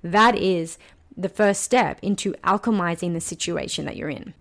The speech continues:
When I was going through my surrendered weeks a few weeks ago, when I was giving up on my art of surrender and not knowing what was on the other side,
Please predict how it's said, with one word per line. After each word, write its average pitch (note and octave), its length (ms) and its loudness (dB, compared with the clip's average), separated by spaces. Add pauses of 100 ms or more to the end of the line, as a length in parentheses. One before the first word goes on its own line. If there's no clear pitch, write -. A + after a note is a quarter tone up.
(720)
When G#3+ 200 2
I G3 100 4
was G3 100 0
going F#3 300 -2
through F3 640 -2
my E3 640 -4 (380)
surrendered E3+ 720 -2 (460)
weeks E3+ 540 -6
a F3 60 -10
few F3 180 -6
weeks D#3 240 -4
ago, E3 300 -2 (120)
when F#3 160 -2
I D#3 140 -2
was D#3+ 360 -6
giving F3 260 -2
up E3+ 160 -4
on F3 100 -4
my D#3 200 -4
art E3+ 180 -4
of D#3+ 80 -8
surrender E3 460 -2
and E3 100 0
not E3 140 -2
knowing E3 180 -4
what D#3+ 80 -6
was D#3 100 -8
on F3 100 -4
the E3 80 -4
other D#3+ 160 -6
side, - 500 -6